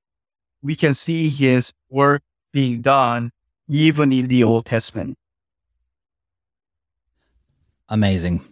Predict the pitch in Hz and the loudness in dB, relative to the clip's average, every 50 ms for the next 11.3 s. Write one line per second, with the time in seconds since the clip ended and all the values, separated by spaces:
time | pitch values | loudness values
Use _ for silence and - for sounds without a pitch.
0 | _ _ _ _ - 147 170 175 - - 131 135 135 131 131 - - 117 117 113 | _ _ _ _ 0 0 0 0 0 -4 -4 -2 0 0 0 -2 0 0 0 0
1 | 101 95 95 101 117 135 143 175 170 160 139 147 135 131 120 104 120 117 110 - | 0 -2 -2 0 0 0 2 0 0 0 0 0 0 0 0 0 0 0 0 0
2 | - 104 98 85 - - - - 156 175 175 - 113 107 107 110 107 - _ _ | -2 -2 -2 -2 -2 -4 -4 -2 -2 -2 0 -2 -2 -2 -2 -2 -4 -6 _ _
3 | _ _ - 139 139 131 123 123 110 107 101 123 185 185 110 98 92 - - 120 | _ _ -2 0 2 2 2 0 -2 -2 0 2 2 2 0 -2 -4 -2 -2 -2
4 | 120 - - 90 90 90 92 87 - 98 92 - 90 90 90 - - - - 87 | -2 0 0 0 0 2 0 0 0 -2 0 0 0 0 0 0 -2 -2 0 0
5 | 82 80 90 90 - - - 117 120 104 85 78 80 - _ _ _ _ _ _ | 2 0 0 -2 -4 -2 -2 0 0 0 -2 -4 -8 -14 _ _ _ _ _ _
6 | _ _ _ _ _ _ _ _ _ _ _ _ _ _ _ _ _ _ _ _ | _ _ _ _ _ _ _ _ _ _ _ _ _ _ _ _ _ _ _ _
7 | _ _ _ _ _ - 113 131 127 110 107 139 143 113 98 87 82 90 - - | _ _ _ _ _ -8 -4 -2 -2 0 2 0 0 0 -2 -6 -10 -16 -20 -20
8 | _ _ - 117 123 123 - - - 147 165 180 165 151 127 131 - - - 143 | _ _ -2 0 0 0 0 -2 -2 0 0 2 2 0 -2 -6 -8 -6 -2 0
9 | 165 175 175 156 156 156 147 143 147 - - - 127 117 101 90 90 92 95 98 | 2 2 2 2 0 0 0 0 -2 0 0 0 0 0 0 0 -2 -4 -4 -2
10 | - 123 117 113 113 139 151 175 190 180 131 104 98 98 98 104 107 107 113 117 | -2 -2 -2 -2 -2 -2 0 0 0 -2 -2 -4 -4 -2 0 0 0 0 2 2
11 | 123 127 110 92 82 80 | 2 2 0 -2 -4 -8